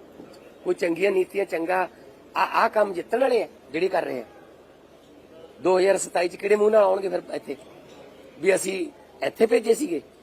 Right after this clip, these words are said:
ਹਰ ਪਿੰਡ ਚ ਉਹਨਾਂ ਨੂੰ ਉਹ ਮੁੰਡੇ ਮਿਲਣਗੇ ਜਿਹੜੇ ਉੱਥੋਂ ਕਢਾ ਕੇ ਲਿਆਏ ਗਏ।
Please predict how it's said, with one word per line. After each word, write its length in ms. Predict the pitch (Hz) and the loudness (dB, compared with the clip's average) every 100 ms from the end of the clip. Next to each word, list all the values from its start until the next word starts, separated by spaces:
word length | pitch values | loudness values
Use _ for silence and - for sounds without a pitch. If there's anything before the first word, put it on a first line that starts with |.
| - - - - - - | -20 -20 -20 -20 -20 -10
ਹਰ 180 | - 208 | 0 2
ਪਿੰਡ 220 | 220 220 | 4 2
ਚ 80 | 208 | 4
ਉਹਨਾਂ 140 | 220 240 | 2 6
ਨੂੰ 100 | 233 | 6
ਉਹ 80 | |
ਮੁੰਡੇ 240 | 220 185 156 | 4 2 0
ਮਿਲਣਗੇ 400 | 151 151 165 151 - - - - - - - - - - - - - - | -2 -4 -6 -10 -16 -20 -20 -20 -20 -20 -20 -20 -20 -20 -20 -20 -20 -8
ਜਿਹੜੇ 180 | 160 196 | 0 4
ਉੱਥੋਂ 200 | 202 185 | 4 0
ਕਢਾ 260 | 190 190 185 | 0 2 2
ਕੇ 100 | 160 | 0
ਲਿਆਏ 200 | 180 156 | -2 -2
ਗਏ। 140 | 127 | -8